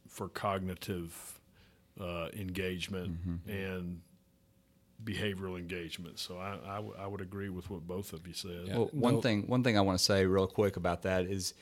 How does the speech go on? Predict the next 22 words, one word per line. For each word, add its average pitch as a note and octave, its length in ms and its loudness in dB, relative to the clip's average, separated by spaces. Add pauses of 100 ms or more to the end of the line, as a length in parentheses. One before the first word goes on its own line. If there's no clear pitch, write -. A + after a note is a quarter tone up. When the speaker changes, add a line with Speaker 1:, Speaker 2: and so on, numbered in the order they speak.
(280)
Speaker 2:
you A2+ 80 0
know, G2 380 6 (140)
a G#2+ 140 2
simple C3+ 500 6
strategy F#2 760 6
that F2 220 4
teachers D3 420 4
can G2 180 4
use F2+ 340 4
is G2 120 0
just C3 160 2
shifting C3+ 500 4
up A2 100 2
the G#2 100 2
nature G2+ 380 4
of F2 140 2
the F#2+ 80 6
way F#2+ 160 8
they F2 140 4
question A2 520 2
the D#2+ 80 -2
kids. A#2 540 2